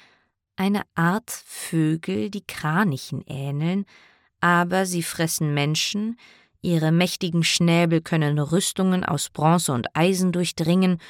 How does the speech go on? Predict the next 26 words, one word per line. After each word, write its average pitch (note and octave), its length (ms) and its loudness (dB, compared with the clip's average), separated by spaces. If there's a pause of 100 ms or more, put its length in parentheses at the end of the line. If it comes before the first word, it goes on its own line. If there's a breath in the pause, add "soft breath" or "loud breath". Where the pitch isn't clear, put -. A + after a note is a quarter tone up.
(380 loud breath)
und G#3 260 -4
die F3 100 -2
Federn F3 480 -2
dieser C#3 280 -4
Vögel D#3+ 600 -2
sollen D#3+ 480 0
aus - 380 -4
Eisen F#3+ 440 -2
sein, C#3+ 400 -4 (480 soft breath)
und F3 180 0
die E3 60 -2
stymphalischen D#3 680 0
Vögel D#3+ 560 0
sollen D#3+ 420 2
damit D3+ 500 0
wie F#3 140 0
mit G3 220 -2 (100)
Pfeilen E3 560 2
aus - 200 -2
der F3 160 0
Luft D#3 360 -2
auf - 140 -8
ihre - 340 -6
Opfer - 320 -10
schießen - 500 -10
können. C3+ 460 -10